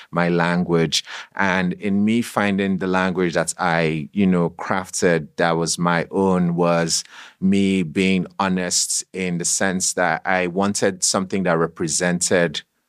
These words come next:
who I was, who I am, you know, what I like, what I enjoy. And I find that, you know, I really love and enjoy, you know, a flat two D based work that is very layered, but the layering comes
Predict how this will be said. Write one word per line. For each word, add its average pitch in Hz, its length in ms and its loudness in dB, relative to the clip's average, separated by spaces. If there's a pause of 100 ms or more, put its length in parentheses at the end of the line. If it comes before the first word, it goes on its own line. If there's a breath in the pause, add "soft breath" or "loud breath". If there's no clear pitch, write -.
(240)
who 107 140 2
I 87 160 2
was, 90 640 -2
who 104 160 2
I 87 280 2 (100)
am, 95 340 2
you 101 80 2
know, 95 140 2
what 92 260 0
I 85 100 2
like, 87 380 0
what 90 100 4
I 85 140 4
enjoy. 85 760 2 (340 loud breath)
And 85 320 0
I 87 160 0
find 95 480 0
that, 82 340 0
you 95 60 -2
know, 87 160 2
I 78 200 2
really 90 580 0
love 87 340 2
and 80 140 0
enjoy, 85 540 2
you 85 180 -2
know, 85 260 0
a 85 160 0
flat 90 520 -2
two 90 260 -2
D 87 420 -2 (220)
based 87 420 0
work 87 480 0 (280 loud breath)
that 85 180 0
is 82 140 -4
very 90 320 2
layered, 85 580 0 (140)
but 80 160 0
the 90 80 0
layering 90 640 2
comes 85 580 0